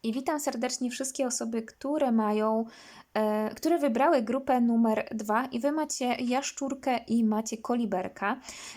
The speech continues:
I wasza, m, m, pierwsza grupa była bardzo z takimi troszeczkę cięższymi energiami, coś do przepracowania, coś do zrobienia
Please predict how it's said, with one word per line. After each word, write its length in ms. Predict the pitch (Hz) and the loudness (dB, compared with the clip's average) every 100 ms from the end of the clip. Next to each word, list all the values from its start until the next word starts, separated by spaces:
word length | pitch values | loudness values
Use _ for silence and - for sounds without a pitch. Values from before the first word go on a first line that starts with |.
| - | -4
I 220 | 240 247 | -2 0
wasza, 260 | 247 330 427 | 0 0 0
m, 380 | 349 214 233 233 | -2 -2 -4 -4
m, 340 | - 226 - 226 | -4 -4 -6 -4
pierwsza 280 | 320 - 247 | -2 0 0
grupa 400 | 240 294 302 302 | 0 0 0 0
była 260 | 233 262 | 2 0
bardzo 420 | 233 240 262 262 262 | 2 0 0 -2 -4
z 60 | |
takimi 380 | 254 233 240 233 | -4 -4 0 0
troszeczkę 480 | 226 226 226 - 240 | -2 -6 -8 -8 -6
cięższymi 640 | - 226 226 254 240 226 | -2 -2 0 0 0 0
energiami, 480 | 208 202 202 269 254 | 0 0 0 -2 -2
coś 180 | 254 226 | -2 -2
do 100 | 214 | -2
przepracowania, 680 | - 208 208 208 220 277 | -4 -6 -6 -2 -2 -2
coś 160 | 254 220 | -2 -4
do 140 | 214 | -4
zrobienia 600 | 202 196 220 262 262 254 | -4 -4 -2 0 2 0